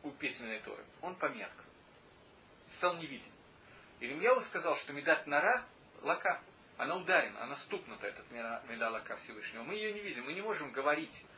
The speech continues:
о Кель, о Гибора, Ганора, потому что этот народ не проявляется в мире.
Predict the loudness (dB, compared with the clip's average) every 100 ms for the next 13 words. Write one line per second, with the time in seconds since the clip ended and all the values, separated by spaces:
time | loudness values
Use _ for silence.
0 | 0 2 4 2 2 0 -2 0 2 0
1 | -2 2 2 4 6 6 4 -10 -18 -10
2 | -6 -4 0 0 -2 2 4 4 0 -6
3 | -4 -4 0 0 0 -6 -10 -10